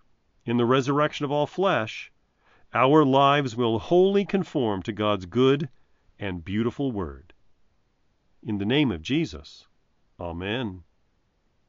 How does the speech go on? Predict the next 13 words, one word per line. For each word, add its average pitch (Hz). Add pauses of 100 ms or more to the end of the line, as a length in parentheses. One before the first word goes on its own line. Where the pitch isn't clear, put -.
(260)
Our 165
works 123
cannot 147
salvation 101
gain. 85 (380)
They 143
merit 107
only 104
endless 101
pain. 107 (480)
Forgive 180
us, 127
Lord. 120